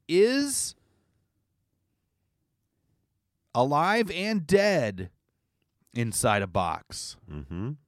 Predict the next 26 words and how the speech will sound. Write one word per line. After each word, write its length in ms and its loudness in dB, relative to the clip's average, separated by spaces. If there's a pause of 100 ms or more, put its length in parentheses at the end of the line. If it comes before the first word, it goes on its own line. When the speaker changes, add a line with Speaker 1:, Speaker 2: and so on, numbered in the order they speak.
(380)
Speaker 2:
And 100 -10
how 140 -2
does 160 -2
he 60 -4
do 180 -2
that, 240 -8
Noel? 220 -12 (1000)
Speaker 1:
With 160 2
a 60 -2
box. 720 0 (1400)
Speaker 2:
Well, 220 2
why 200 4
don't 160 2
you 80 4
explain 500 0
to 80 0
people, 400 0
because 400 0
there 120 2
may 140 2
Speaker 1:
Uh-huh. 80 4
Speaker 2:
be 80 0
some 260 0
of 120 -2
our 120 4
listeners 680 0